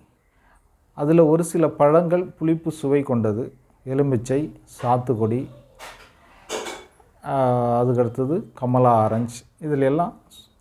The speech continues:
புளிப்பு சுவைகள் இருக்கிறது. இந்த பழங்களை அறவே சாப்பிடக்கூடாது. அதுக்கு அடுத்தது ஊறுகாய் ஐட்டங்கள்,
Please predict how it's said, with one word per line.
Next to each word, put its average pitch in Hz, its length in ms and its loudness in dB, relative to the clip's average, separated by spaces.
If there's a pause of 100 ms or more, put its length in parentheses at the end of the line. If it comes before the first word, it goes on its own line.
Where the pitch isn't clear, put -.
(340)
புளிப்பு 190 400 -2
சுவைகள் 127 420 0 (200)
இருக்கிறது. 107 440 -6 (300)
இந்த 156 160 2 (140)
பழங்களை 139 400 2 (680)
அறவே 151 380 2 (320)
சாப்பிடக்கூடாது. 110 880 -4 (600)
அதுக்கு 160 340 2
அடுத்தது 165 420 0 (240)
ஊறுகாய் 170 480 2 (360)
ஐட்டங்கள், 107 420 -6